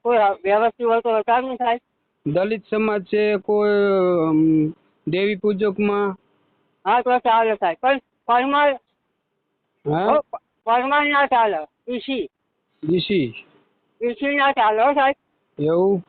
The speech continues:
Speaker 1: હા, કોઈ આ તો તમારે આ ગમે ત્યારે સાહેબ હોય તો મેસેજ કરજો મને.
Speaker 2: હમ, હમ. તમારું ગામનું નામ બોલો પહેલેથી.
Speaker 1: મારું ગામનું નામ ઉમરુ.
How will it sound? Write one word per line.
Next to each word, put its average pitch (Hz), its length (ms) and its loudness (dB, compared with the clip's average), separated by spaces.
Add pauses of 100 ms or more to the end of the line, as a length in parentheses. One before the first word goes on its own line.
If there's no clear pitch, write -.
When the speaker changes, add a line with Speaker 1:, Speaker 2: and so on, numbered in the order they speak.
(720)
Speaker 1:
હા, 233 160 -2
કોઈ 262 220 -2
આ 240 120 2
તો 269 240 0
તમારે 247 400 0
આ 240 140 2
ગમે 294 340 0
ત્યારે 269 240 0
સાહેબ 262 260 0
હોય 262 160 2
તો 262 80 -2
મેસેજ 247 460 -2
કરજો 240 300 -2
મને. 233 240 0 (260)
Speaker 2:
હમ, 175 200 2
હમ. 185 420 2 (2250)
તમારું 190 300 -2
ગામનું 202 340 -2
નામ 208 200 -2
બોલો 208 220 0
પહેલેથી. 190 500 -2 (1300)
Speaker 1:
મારું 247 320 0
ગામનું 262 420 0
નામ 269 200 0
ઉમરુ. 277 760 0